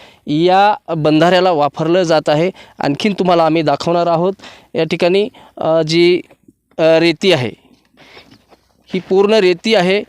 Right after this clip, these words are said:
ही रेतीसुद्धा आम्ही तुम्हाला दाखवणार आहोत. यामध्ये आपण बघू शकता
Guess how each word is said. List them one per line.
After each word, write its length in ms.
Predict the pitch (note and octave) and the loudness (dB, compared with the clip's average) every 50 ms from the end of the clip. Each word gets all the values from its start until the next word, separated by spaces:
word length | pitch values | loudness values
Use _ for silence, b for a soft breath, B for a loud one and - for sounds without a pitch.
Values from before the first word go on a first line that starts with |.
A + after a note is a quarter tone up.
| _ - - | _ -20 -16
ही 180 | - - G3+ F3+ | -6 -4 -2 0
रेतीसुद्धा 500 | E3+ F3 - - G3 - G#3 F#3 G3+ F#3 | 0 -2 -2 -4 -6 -4 -2 0 2 2
आम्ही 180 | F3 F3 F3+ - - | 2 0 -2 -2 -2
तुम्हाला 360 | D#3+ D#3+ D#3+ E3+ E3+ E3 - C3+ | -2 0 2 2 2 0 0 -2
दाखवणार 500 | D3+ C#3+ C#3+ C#3 - - F3 F3+ F3+ F3 | -4 -4 -4 -4 -2 -2 0 0 0 0
आहोत. 300 | F3+ D#3+ F3+ G3 - - | 0 0 -2 -4 -4 -4
यामध्ये 420 | F3 E3+ E3+ F3 F3 F3 F#3+ F#3+ F#3+ B B B B B B B B - | -4 -2 -2 -2 -2 0 -2 -2 -4 B B B B B B B B -10
आपण 300 | - - - E3 D#3+ D#3+ | -10 -6 -4 -4 -2 -2
बघू 180 | D#3+ F3+ G#3 | -2 -2 -2
शकता 380 | G3 - G3+ - - - F#3+ | -4 -4 -4 -4 -2 -2 -2